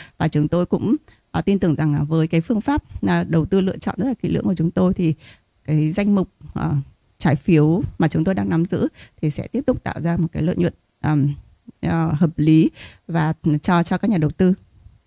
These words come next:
Vì cái thời gian có hạn nên là tôi cũng sẽ xin phép là chỉ, à, tóm tắt những cái, à, đánh giá triển vọng của chúng tôi như vậy. Và, à, nếu mà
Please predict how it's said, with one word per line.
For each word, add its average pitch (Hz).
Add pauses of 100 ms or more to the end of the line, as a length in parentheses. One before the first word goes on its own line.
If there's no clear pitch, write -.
(1600)
Vì 185
cái 175
thời 226
gian 226
có 165
hạn 233
nên 196
là 185
tôi 185
cũng -
sẽ -
xin 214
phép 285
là 190
chỉ, 151 (160)
à, 156 (320)
tóm 170
tắt 311 (240)
những 156
cái, 165
à, 214
đánh 175
giá 185
triển 185
vọng 175 (140)
của 151
chúng 160
tôi 196
như 208
vậy. 202 (420)
Và, 165 (160)
à, 160
nếu 160
mà 208